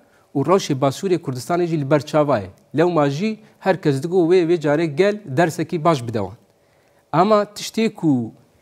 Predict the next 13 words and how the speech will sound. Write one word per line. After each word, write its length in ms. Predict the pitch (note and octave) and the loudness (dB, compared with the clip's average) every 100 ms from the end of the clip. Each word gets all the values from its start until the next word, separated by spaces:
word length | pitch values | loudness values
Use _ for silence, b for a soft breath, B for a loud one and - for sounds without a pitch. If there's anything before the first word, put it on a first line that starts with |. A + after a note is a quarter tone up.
| b b | b b
e, 680 | C3+ C3 B2 A2+ A#2+ A#2+ G#2 - | -2 0 0 -2 -6 -10 -12 -10
hat, 400 | - - B3 - | -2 2 2 2
e, 640 | F3+ D3+ C3+ B2 A#2+ A#2 - - _ _ | -2 2 2 0 -2 -4 -8 -16 _ _
hatiye 380 | C3+ B2+ G#3 | -2 2 4
ragihandin, 800 | G#3+ E3 C3+ B2+ B2+ C3 A3 A#3+ - _ _ _ _ _ _ _ _ _ _ _ _ _ - | 4 2 0 -2 -2 -2 -2 -4 -14 _ _ _ _ _ _ _ _ _ _ _ _ _ -14
cihê 320 | A#2 C3 E3+ | -4 0 0
pirsê 360 | F3 A#2 - D3+ | 0 -6 0 4
ye 180 | C#3 | 4
yani. 260 | A2 F#2 F2+ _ _ _ - | 2 -4 -12 _ _ _ -6
Çima 300 | D#3+ F3+ B2 | 0 2 2
bi 120 | C3+ | -2
vî 100 | A2 | -2
awayî? 300 | G#2+ G2+ | -2 -4